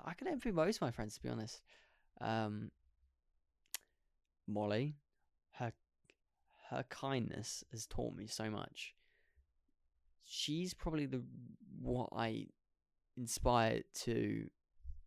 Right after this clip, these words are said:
in the sense of, like, the way that she, if I had a problem and I went to speak to her about it back in the day, I'd, like, look at what she said,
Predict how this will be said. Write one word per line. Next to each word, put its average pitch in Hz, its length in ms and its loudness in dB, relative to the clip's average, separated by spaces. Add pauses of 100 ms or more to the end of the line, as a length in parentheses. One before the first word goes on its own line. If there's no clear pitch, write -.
(160)
in 113 140 -4
the 117 60 -4
sense 110 360 0
of, 107 200 0
like, 104 380 0 (640)
the 113 80 2
way 123 480 4
that 131 200 0
she, 117 520 0 (280)
if 123 120 -4
I 143 180 6
had 135 160 4
a 113 40 -2
problem 87 480 -2
and 101 120 -4
I 104 160 2
went 101 300 2
to - 60 -8
speak 107 200 -2
to 110 80 -4
her 101 140 2
about 92 260 0
it - 160 -4 (180)
back - 220 -2
in - 60 -2
the 104 40 -2
day, 87 320 0 (1400)
I'd, 117 220 6
like, 117 280 2
look 120 300 2
at 135 80 4
what 123 180 -2
she - 100 -6
said, 104 400 0